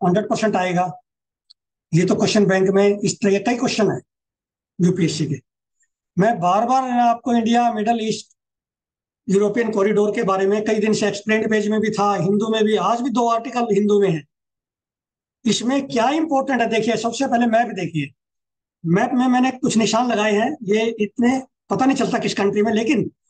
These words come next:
मैंने अलग से, आप ये देखिए कितने countries में गुजरेगा हमारा ये corridor, ये important है। जैसे Middle East से Saudi Arabia, यूएई, ये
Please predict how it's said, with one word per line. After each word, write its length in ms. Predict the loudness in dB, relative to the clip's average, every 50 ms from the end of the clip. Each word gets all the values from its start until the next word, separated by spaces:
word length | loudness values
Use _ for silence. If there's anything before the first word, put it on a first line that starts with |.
| _ _ _ _ _ _ -2
मैंने 320 | 0 2 2 2 2 2
अलग 320 | 0 0 -2 -2 0 -2 -2
से, 200 | -2 -2 -2 -4 -2 -2
आप 160 | -2 -2 0 0
ये 60 | 0
देखिए 320 | 0 0 -2 -4 -6 -8 -8 -10 _ _ _ _ _ _ _ _ _ _ _ _ _ _ _ _ _ _ _ _
कितने 320 | -6 -4 -2 0 0 0 0
countries 420 | 0 0 0 0 2 0 2 2
में 120 | 2 2
गुजरेगा 400 | 2 0 0 0 0 0 0 -2
हमारा 220 | -2 -2 -2 0 0
ये 100 | 0 0
corridor, 500 | 0 -2 -2 0 0 0 0 0 0 -2 -4 _ -2
ये 100 | 0 0
important 420 | 0 0 -2 -4 -2 -2 0 0
है। 180 | 0 0 0 -2 -6 _ _ _ _ _ _ _ _ _ _ _ _ -4
जैसे 180 | 0 0 2
Middle 260 | 2 2 2 2 2 2
East 200 | 0 -2 -2 -4
से 320 | -2 -2 -2 -2 -2 -4 -10 _ -6
Saudi 300 | -2 0 2 2 2 2
Arabia, 500 | 2 2 0 0 0 0 2 2 2 2
यूएई, 720 | 0 0 0 2 2 2 2 0 0 0 0 0 -2 -2 -6 _ _ _ _ _ _ _ _ _ _ _ _ _ _ _ _ _ _ _ _ _ 0
ये 360 | 0 2 2 0 -2 -6 -10